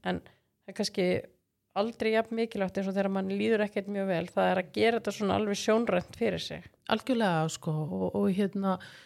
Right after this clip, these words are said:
Speaker 2: og ég bara, ef ég aðeins bara tek þetta inn og sjálfa mig, af því að við erum nú öll á þessari vegferð að láta okkur líða betur og verða betri og allt þetta.
Speaker 1: Mhm.
Speaker 2: Og hérna, og ég, þrátt fyrir að ég hafi nú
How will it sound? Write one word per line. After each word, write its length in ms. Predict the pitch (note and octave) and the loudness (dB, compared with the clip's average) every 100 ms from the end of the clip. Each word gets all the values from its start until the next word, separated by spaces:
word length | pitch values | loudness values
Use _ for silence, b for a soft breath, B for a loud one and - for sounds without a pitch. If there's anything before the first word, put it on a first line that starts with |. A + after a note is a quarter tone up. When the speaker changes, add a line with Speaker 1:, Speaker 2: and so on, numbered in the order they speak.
| B B B B | B B B B
Speaker 2:
og 60 | A3 | 4
ég 380 | G#3+ G#3+ G3+ G3 | 8 8 6 4
bara, 300 | A#3 A3+ G#3 | 8 10 10
ef 80 | G3+ | 8
ég 180 | A3 G#3+ | 6 6
aðeins 440 | A3 A3+ A#3+ F#3+ - | 2 4 4 2 -4
bara 220 | - G3+ F#3+ - - - - | -4 -2 -2 -4 -20 -20 -2
tek 200 | A3 G3+ | 0 2
þetta 140 | F#3 | 2
inn 80 | F#3+ | 0
og 60 | - | 2
sjálfa 260 | B3+ C#4 F3 | 4 6 6
mig, 120 | E3 | 4
af 100 | E3+ | 2
því 120 | F#3 | 2
að 140 | F3 F#3+ | 2 4
við 80 | G3 | 2
erum 140 | G3 | 2
nú 80 | F#3+ | 0
öll 240 | A#3 - F#3+ | 0 2 2
á 0 | |
þessari 300 | G3 F#3+ F#3 | 4 2 0
vegferð 360 | G3 G#3 - F3+ | 0 -2 0 2
að 120 | E3+ | 2
láta 160 | F#3 F#3+ | 0 -2
okkur 140 | F#3 F#3+ | -2 0
líða 140 | F#3 | 0
betur 320 | F#3+ F3+ F3+ | 0 -2 -4
og 200 | F3+ F3+ | -4 -2
verða 220 | F#3 F3+ F3+ | 2 2 4
betri 360 | F#3 F3+ F#3 | 2 0 0
og 120 | F3+ F3 | 2 0
allt 180 | F3 F3+ | 0 -4
þetta. 240 | E3+ E3+ F3 | -2 -2 -2
Speaker 1:
Mhm. 500 | - A3 G3+ F#3+ G3+ - _ - | -6 -14 -18 -18 -20 -20 _ -8
Speaker 2:
Og 160 | F#3+ F#3 | -2 0
hérna, 440 | F3+ F3+ F#3 F3+ E3+ b b b b _ | 2 0 0 -2 -2 b b b b _
og 220 | G3 F#3 F3+ | 0 0 2
ég, 420 | G#3 G#3 G3+ F#3+ | 4 6 6 2
þrátt 360 | - A3 G#3 - | 2 2 2 0
fyrir 220 | G3 G3 | 4 6
að 120 | G3 | 6
ég 300 | G#3 G3+ F#3 | 4 4 2
hafi 260 | F#3+ G3+ G3 | 0 0 2
nú 160 | F#3+ | 0